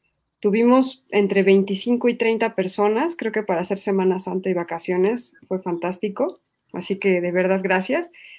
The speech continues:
De todas formas, bueno, ya saben que esto se queda aquí en las redes. Es raro ahora que antes uno des-, daba una conferencia y, pues, solo te escuchaban las veinte personas que estaban ahí,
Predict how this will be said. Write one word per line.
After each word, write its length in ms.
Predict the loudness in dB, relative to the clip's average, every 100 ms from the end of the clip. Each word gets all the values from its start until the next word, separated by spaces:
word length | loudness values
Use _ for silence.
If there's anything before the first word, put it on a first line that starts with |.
| -2
De 80 |
todas 220 | 4 6 6
formas, 300 | 4 2 0
bueno, 180 | -4 -2
ya 160 | 0 2
saben 280 | 2 2
que 80 | 0
esto 160 | -2 -6
se 160 | -8
queda 220 | -2 0 0
aquí 220 | 0 0
en 80 | 2
las 120 | 2
redes. 540 | 2 2 0 -6 -14 _ _ _ _
Es 160 | 0 4
raro 280 | 6 6 6
ahora 380 | 4 4 0
que 380 | 0 -2 -2 -6 -16 _
antes 280 | 0 0 2
uno 160 | 4 4
des-, 280 | 0 -4
daba 220 | 2 4 4
una 180 | 2
conferencia 720 | 2 0 2 2 2 0 0 -2
y, 120 | -4
pues, 160 | -6 0
solo 200 | 0 0
te 60 |
escuchaban 540 | -4 -8 -4 0 2 0
las 200 | -2 0
veinte 260 | 0 0
personas 440 | -6 -6 -6 -6 -8
que 80 |
estaban 340 | -8 -4 -2 0
ahí, 300 | 0 -2